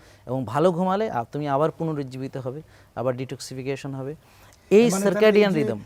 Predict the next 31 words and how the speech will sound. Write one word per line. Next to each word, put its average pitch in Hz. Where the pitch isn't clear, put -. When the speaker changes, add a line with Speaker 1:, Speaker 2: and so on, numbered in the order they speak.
Speaker 1:
হ্যাঁ। 127
Speaker 2:
রাতে 160
ঘুমটা, 156
Speaker 1:
হ্যাঁ। 135
Speaker 2:
এটা, 180
এটা 175
মানে, 143
মানে 131
মৃত্যুর 185
সাথে 165
Speaker 1:
মৃত্যুর 202
সাথে 180
কল্পনা 127
করা। 185
Speaker 2:
দেখুন, 208
Speaker 1:
কারণ 170
Speaker 2:
হাদিসে 180
Speaker 1:
হচ্ছে 220
Speaker 2:
কিন্তু 214
এই 190
দোয়াটা 185
আমাদের 165
Speaker 1:
exactly, 165
Speaker 2:
আছে 139
যে, 131
Speaker 1:
হ্যাঁ। 117
Speaker 2:
"আলহামদুলিল্লাযী 165
আহইয়ানা 160
বা'দা 147
মা 143
আমাতিনা।" 139